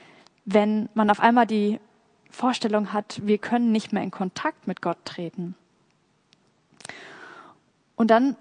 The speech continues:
sagt Gott ihnen, "Leute, ich bin da." Und was für uns vielleicht banal klingt, war damals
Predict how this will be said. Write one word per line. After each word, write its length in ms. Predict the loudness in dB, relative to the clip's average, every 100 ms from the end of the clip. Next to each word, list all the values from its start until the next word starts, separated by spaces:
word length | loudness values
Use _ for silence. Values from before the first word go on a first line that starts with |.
| -8
sagt 480 | 0 0 0 -4 0
Gott 240 | 0 0
ihnen, 460 | -4 0 2 2 0 -6 _ _ _ -4
"Leute, 320 | -4 -2 -4
ich 240 | -6 -6
bin 240 | 0 0 2
da." 340 | 2 0 -8 -16 _ _ _ _ _ -20 _ 2
Und 400 | 2 2 -6 -20 _ 0
was 160 | 0 0
für 120 | 0
uns 140 | 0
vielleicht 240 | 2 2 4
banal 320 | 4 4 2
klingt, 360 | 0 0 0
war 120 | 0 2
damals 680 | 2 2 0 0 -6 -20